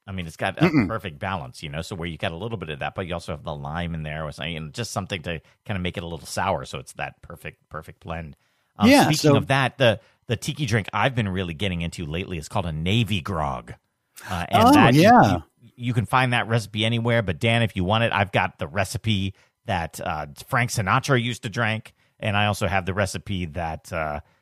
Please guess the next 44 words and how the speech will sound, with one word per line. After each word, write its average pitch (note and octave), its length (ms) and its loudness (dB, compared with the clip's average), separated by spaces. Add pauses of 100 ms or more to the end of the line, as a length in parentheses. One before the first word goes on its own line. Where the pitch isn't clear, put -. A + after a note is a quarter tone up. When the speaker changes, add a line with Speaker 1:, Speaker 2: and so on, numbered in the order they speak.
(300)
Speaker 1:
uh, F2 440 -12
the, - 120 -20 (540)
uh, F#2+ 140 -10 (140)
who, C3 140 0
who, G#2 280 0
I A2 160 4
am C3+ 140 2
not C3 160 4
a A#2 40 2
crook. - 400 2
I'm, E2 280 -6
I'm E2 180 -8
dropping G2+ 380 -2
his F2 120 -10
name F#2+ 200 -2
right D#2+ 160 -6
now. D#3+ 120 8
Speaker 2:
Nixon. F#3 520 12
Speaker 1:
Uh, A#3+ 100 4
Nixon, E3+ 400 2
yes. D#3 300 0 (100)
<laughs> C#3 80 -6
Nixon F3 540 6
used - 240 2
to D3+ 80 0
sit F3+ 240 0
in D3+ 60 2
the D3+ 60 8
White D3+ 240 8
House A2+ 300 2 (300)
and A#2+ 200 4
drink. A#2 520 2
<laughs> - 60 -20 (340)
No, C#4+ 140 6
you G#3+ 120 2
know A#3+ 80 8
what C#4 140 6
Nixon F#3 300 2
used C4 180 4
to A#3 80 -14
do? C#4+ 160 6
Here's D#4+ 260 4
hilarious. F3+ 480 4
Okay, E3 240 4